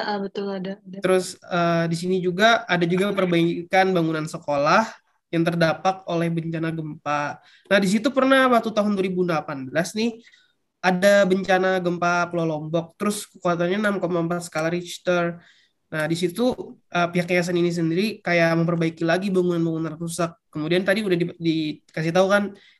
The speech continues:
Speaker 2: kayak
Speaker 1: Hmm.
Speaker 2: dibangun instalasi panel surya, terus ada pengadaan alat kesehatan. Nah, dan di sini juga ada, selain itu, ada Inspirasi Nusantara, kayak pengadaan fasilitas internet.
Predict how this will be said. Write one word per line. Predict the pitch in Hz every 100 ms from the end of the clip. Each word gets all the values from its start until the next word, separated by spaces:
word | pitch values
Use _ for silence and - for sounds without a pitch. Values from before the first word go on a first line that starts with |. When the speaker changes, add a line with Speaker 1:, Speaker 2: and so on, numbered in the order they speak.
| _
Speaker 2:
kayak | 175
Speaker 1:
Hmm. | 170
Speaker 2:
dibangun | 170 165 160 165 160
instalasi | 170 165 160 165 -
panel | 147 147
surya, | - 180 180 180 175 170 -
terus | 190 202 202 _ _ _ _ -
ada | 170 175 175 170
pengadaan | 170 165 170 160 165
alat | 156 165 165
kesehatan. | 165 160 156 165 165 165 160 160 147
Nah, | 143 - 143 _ _ _ _ _ _ -
dan | 190 196
di | 185
sini | 226
juga | 269 240 196 175
ada, | 170 202 233 233
selain | 180 170 175 170 175 175 -
itu, | 165 185 202
ada | 185 185
Inspirasi | 175 170 - 175 170 185
Nusantara, | 175 165 156 156 160 160 - _ _ _
kayak | - 185 190 196 202 202 196 - -
pengadaan | 190 185 185 196 196
fasilitas | 190 196 190
internet. | 208 214 214 214